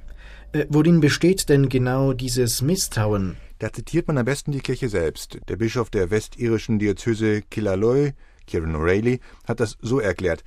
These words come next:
Speaker 2: Das Vertrauen zwischen Klerus und Gläubigen ist deswegen zerstört, weil man, ähm, vertraute, dass die Geistlichen das Richtige tun.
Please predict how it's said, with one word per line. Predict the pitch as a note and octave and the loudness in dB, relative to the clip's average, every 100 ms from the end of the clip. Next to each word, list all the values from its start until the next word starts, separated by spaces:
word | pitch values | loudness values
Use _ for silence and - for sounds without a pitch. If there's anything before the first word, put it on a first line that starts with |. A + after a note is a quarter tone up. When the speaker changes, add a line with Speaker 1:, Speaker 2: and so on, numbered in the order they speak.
| - | -14
Speaker 2:
Das | - - | -12 -8
Vertrauen | F#2+ - B2 F3 | -8 -2 -2 -2
zwischen | - C3 G#2+ | -4 -6 -6
Klerus | - A#2 D#3+ D3+ - | 0 2 2 0 -4
und | G2+ - | -10 -6
Gläubigen | G#2 A2 A#2+ A#2+ A#2 | -2 0 0 -2 -4
ist | - C#3+ | -4 -2
deswegen | C#3+ C3 G#2+ G2+ | -2 -2 -4 -2
zerstört, | F2 - F#2+ C#3 F3+ - - - | -6 -4 0 0 0 -12 -18 -6
weil | A2+ A2+ | -2 0
man, | A2+ - - | 0 -6 -6
ähm, | G2+ G2 F#2 | -4 -4 -6
vertraute, | - G#2+ C#3 G3 - A#2+ | -8 -2 2 2 2 -2
dass | G#2 - | -2 -2
die | A2 F#2 - - - | -6 -6 -10 -14 -4
Geistlichen | G#2+ A#2+ C3+ A#2+ | -2 -2 -6 -4
das | A#2 F#2+ | -4 -2
Richtige | G#2 - B2 C3 | -4 -4 -6 -6
tun. | - E3 F3+ G3+ | -4 0 2 2